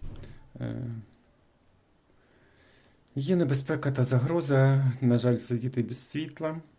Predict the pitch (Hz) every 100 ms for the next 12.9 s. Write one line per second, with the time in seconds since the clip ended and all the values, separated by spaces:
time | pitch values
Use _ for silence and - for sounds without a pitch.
0 | _ _ _ _ _ _ _ _ _ _
1 | - - _ _ - 113 123 127 113 104
2 | 123 - 120 - - 110 - 110 107 110
3 | 113 120 113 123 127 123 _ _ _ -
4 | - - 104 - - 123 131 131 - -
5 | - 208 196 131 110 - 123 113 - -
6 | - - 123 123 131 131 - - 120 120
7 | - 135 110 101 95 - - 117 - -
8 | - _ _ - - - 113 110 107 104
9 | _ _ _ _ _ _ - 120 101 101
10 | 104 101 95 - - _ - - - 110
11 | 123 110 - 107 113 113 107 120 113 123
12 | 113 110 117 - 123 120 120 123 104